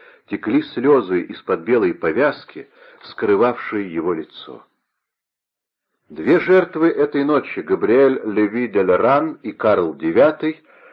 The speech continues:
лежали тогда рядом на ложе короля Наварского. Что ждет нас теперь?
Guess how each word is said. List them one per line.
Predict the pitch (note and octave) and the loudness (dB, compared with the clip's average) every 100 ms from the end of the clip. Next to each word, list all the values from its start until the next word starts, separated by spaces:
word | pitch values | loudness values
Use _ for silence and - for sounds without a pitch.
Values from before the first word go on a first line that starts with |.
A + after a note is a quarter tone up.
| _ - | _ -4
лежали | G2+ A2+ D#3+ F3+ E3 | 0 4 6 6 4
тогда | D#3+ B2+ D3+ | 2 4 4
рядом | C3+ D#3 D#3 D3 C#3 | 6 4 4 2 2
на | B2+ | 4
ложе | A#2+ D3 C#3+ | 4 2 0
короля | - C#3 A#2+ A#2 A#2+ | -4 0 2 4 2
Наварского. | A#2 A2+ F#2 - - - - _ _ _ _ _ _ _ _ _ _ _ _ _ | 2 2 2 -2 -20 -20 -20 _ _ _ _ _ _ _ _ _ _ _ _ _
Что | - - - A#2+ | -16 -12 -2 -2
ждет | A2+ A2+ C#3+ - | -2 -2 -2 -2
нас | A#2 G#2+ - F2+ | -8 -8 -12 -18
теперь? | - - - | -16 -16 -18